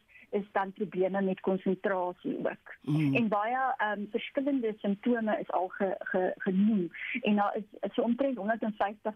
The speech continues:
Speaker 1: simptome al gediagnoseer
Speaker 2: Ja.
Speaker 1: wat met lang covid verband,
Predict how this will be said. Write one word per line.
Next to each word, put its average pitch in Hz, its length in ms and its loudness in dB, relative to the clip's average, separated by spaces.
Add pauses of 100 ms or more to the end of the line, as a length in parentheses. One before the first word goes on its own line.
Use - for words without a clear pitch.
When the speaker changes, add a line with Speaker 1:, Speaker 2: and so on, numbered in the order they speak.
Speaker 1:
simptome 190 420 0
al - 140 0
gediagnoseer 185 1040 0 (200)
Speaker 2:
Ja. 185 100 -2
Speaker 1:
wat 190 160 2
met 202 140 -8
lang 175 220 0
covid 175 320 -2
verband, 160 320 -2